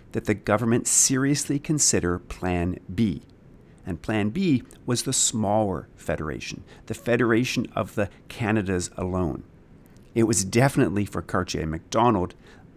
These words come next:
much the worse option. Still, they had to compromise, and so they promised Brown that if nothing had come of Confederation by the first sitting in eighteen sixty-six, they would turn to the smaller, Canadian-only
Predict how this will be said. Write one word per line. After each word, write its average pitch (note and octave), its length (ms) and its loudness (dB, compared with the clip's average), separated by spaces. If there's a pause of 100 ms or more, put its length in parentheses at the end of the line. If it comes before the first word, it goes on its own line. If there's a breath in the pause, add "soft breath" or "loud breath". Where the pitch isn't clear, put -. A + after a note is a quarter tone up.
(100)
much - 380 0
the G#2+ 80 2
worse F#2+ 540 -2
option. - 480 -8 (960 loud breath)
Still, E3+ 460 2 (180 loud breath)
they A#2 120 -2
had B2+ 420 -2
to C3 80 -2
compromise, F#2 640 -6
and G2+ 80 -4
so A#2+ 100 0
they A#2 120 2
promised D3+ 640 0
Brown D#2+ 360 0 (320 loud breath)
that G2+ 100 0
if G2 100 0
nothing A#2 480 2
had D#3 160 -2
come G#2+ 280 0
of G#2 120 0
Confederation F#2+ 800 -2
by E2+ 120 -4
the E2 80 -4
first C#3 440 0
sitting A#2 340 2
in G2 200 -2
eighteen A#2 380 -2
sixty-six, - 920 -4 (580 loud breath)
they G#2+ 140 0
would C#3+ 200 2
turn G#2 360 0
to - 100 -10
the C#3 100 0
smaller, D2 560 2 (400 loud breath)
Canadian-only F2 1040 -2